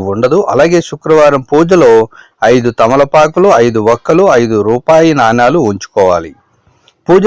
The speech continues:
చేశాక తమలపాకు, వక్కలు, రూపాయి నాణాలను ఓ డబ్బాలో వేసి చేతి కందని ప్రాంతంలో ఉంచాలి. ఇలా పద్నాలుగు వారాలు అయ్యాక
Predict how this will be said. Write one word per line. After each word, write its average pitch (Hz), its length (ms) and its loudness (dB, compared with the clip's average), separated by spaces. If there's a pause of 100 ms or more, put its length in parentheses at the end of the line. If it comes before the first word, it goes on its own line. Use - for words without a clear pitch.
(120)
చేశాక 185 400 2 (500)
తమలపాకు, 160 640 0 (140)
వక్కలు, 147 340 0 (140)
రూపాయి 139 360 2
నాణాలను 127 480 0 (120)
ఓ - 20 4 (100)
డబ్బాలో 135 520 2
వేసి 120 260 -2 (500)
చేతి 180 360 0
కందని 151 400 0
ప్రాంతంలో 135 520 0
ఉంచాలి. 104 320 -6 (120)
ఇలా 147 120 2 (120)
పద్నాలుగు 127 520 0
వారాలు 170 380 2
అయ్యాక 123 340 0